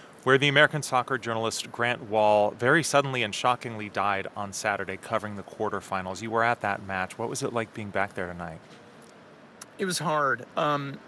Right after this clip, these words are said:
Speaker 2: this is the first time some of the U S journalists were seeing each other since Saturday when Grant Wahl died, and some of those closest to him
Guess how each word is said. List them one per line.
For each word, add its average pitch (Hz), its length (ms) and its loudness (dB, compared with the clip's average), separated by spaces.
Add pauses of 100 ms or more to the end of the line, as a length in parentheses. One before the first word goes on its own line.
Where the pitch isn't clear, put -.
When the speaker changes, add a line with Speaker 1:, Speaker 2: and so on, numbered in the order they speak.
(160)
Speaker 2:
this 185 140 -2
is 208 100 -2
the 214 80 0
first 170 320 -2
time 151 260 2
some 156 220 0
of 147 60 -4
the 143 80 -2
U 143 200 0
S 143 140 0
journalists 143 580 0
were 143 160 0
seeing 143 320 -4
each 139 220 -6
other 127 240 -2
since 139 320 -6
Saturday 131 500 0
when 123 180 -6
Grant 127 260 0
Wahl 123 240 -6
died, 120 400 -2
and 120 180 -8
some 143 240 -4
of 131 80 -4
those 123 300 -4
closest - 560 -4
to 135 60 -2
him 123 280 -6